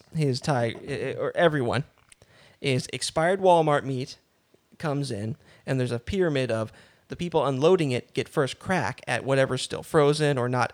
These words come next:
as expired, then his paying customers, <laughs> then the tigers g-, get fed from this bo-, not even refrigerated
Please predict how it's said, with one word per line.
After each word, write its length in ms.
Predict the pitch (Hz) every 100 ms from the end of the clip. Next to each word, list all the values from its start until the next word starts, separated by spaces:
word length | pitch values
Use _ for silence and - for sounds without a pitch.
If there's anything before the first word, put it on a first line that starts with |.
| -
as 240 | - 127
expired, 560 | 156 - 143 156 165 196 _ _ _ - _ _ _ _ -
then 200 | 151 180
his 120 | 185
paying 360 | 208 220 226
customers, 720 | 214 240 233 - 113 131 - - - -
<laughs> 1000 | 127 131 - 123 - - - _ 123 -
then 420 | 156 143 135 131
the 80 | 151
tigers 640 | 185 160 113 64 - - - _ _ - - _ _ _ _ _ -
g-, 300 | - - 160
get 200 | 156 151
fed 280 | - 160 151
from 220 | 156 143
this 180 | 143 151
bo-, 280 | - 151 143
not 180 | 165 214
even 180 | 254 196
refrigerated 760 | 175 - 185 165 165 156 151